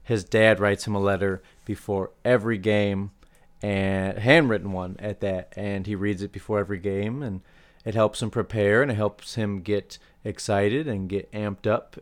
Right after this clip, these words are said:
and be able to perform at a high level. But that's pretty much the extent of that story. And I see now that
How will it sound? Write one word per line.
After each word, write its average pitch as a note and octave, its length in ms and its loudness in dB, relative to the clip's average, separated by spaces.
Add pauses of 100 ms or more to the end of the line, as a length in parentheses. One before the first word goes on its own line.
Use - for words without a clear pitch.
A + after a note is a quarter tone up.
and G2 360 -8
be G2+ 160 -2
able G2 200 -2
to G2+ 360 -6
perform G2+ 520 -4
at G2+ 60 0
a G2+ 60 -2
high G#2 180 2
level. G2+ 440 0 (540)
But - 480 6 (440)
that's C#3 160 6
pretty F3 180 6
much D#3+ 180 4
the D#3 60 4
extent C#3 280 2
of A2 120 0
that G2+ 240 -2
story. F#2+ 500 -2 (320)
And G2+ 320 0
I G#2+ 140 2
see A2 280 -2
now G#2 340 4
that G2 380 2